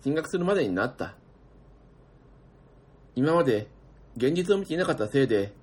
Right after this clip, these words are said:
ボンクラだったとでも言うんだろうか。それまでAが見続けていた霊ではないそれの正体が、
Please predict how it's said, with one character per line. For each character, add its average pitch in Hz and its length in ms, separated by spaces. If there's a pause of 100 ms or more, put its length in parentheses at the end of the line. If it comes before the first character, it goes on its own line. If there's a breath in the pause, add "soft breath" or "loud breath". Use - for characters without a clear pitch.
(400)
ボ 113 120
ン 131 60
ク 135 60
ラ 151 100
だ 151 80
っ 151 100
た - 220 (380)
と 175 120
で 180 80
も 104 180
言 123 140
う 220 40
ん 202 60
だ 101 100
ろ 123 100
う 123 60
か。 80 260 (2250 soft breath)
そ - 180
れ 190 80
ま 202 160
で 120 280 (460)
A 214 220
が 107 400
見 131 100
続 180 160
け 185 80
て 120 140
い 101 80
た 101 320 (500)
霊 156 320
で 175 60
は 127 80
な 135 100
い 113 60
そ 113 100
れ 117 60
の 135 100
正 156 160
体 113 220
が、 95 280